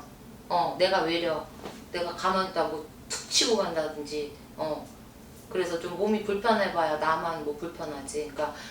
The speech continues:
그런 거 좀 조심하시고, 음, 다른 거는 뭐, 글쎄,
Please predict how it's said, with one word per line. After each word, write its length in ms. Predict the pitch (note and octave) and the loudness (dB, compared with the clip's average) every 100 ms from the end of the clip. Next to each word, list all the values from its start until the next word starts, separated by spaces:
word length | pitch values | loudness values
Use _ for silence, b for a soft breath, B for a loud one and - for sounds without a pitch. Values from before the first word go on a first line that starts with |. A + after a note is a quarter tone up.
| B | B
그런 240 | F#3+ G3 | 0 2
거 120 | F#3+ F3 | 2 -2
좀 160 | F3 | -4
조심하시고, 1120 | - E3+ - F3 G3+ A3 F#3 F#3 F#3 F3 D3 - B B B - B3+ | -6 -4 -4 0 0 2 -2 0 2 4 2 0 B B B -12 -4
음, 800 | B3+ B3 A#3+ A#3+ A#3+ A#3+ A#3+ A#3 - - - - - - - - | 2 4 4 4 4 2 0 -2 -10 -16 -18 -6 -4 -4 -2 8
다른 280 | B3+ C4+ | 8 8
거는 280 | B3 A#3+ A3 | 6 4 2
뭐, 480 | F3+ E3+ E3 D#3+ D#3+ B B B - | 2 0 0 0 -2 B B B -8
글쎄, 420 | B3+ - D4 D4 | -8 4 6 6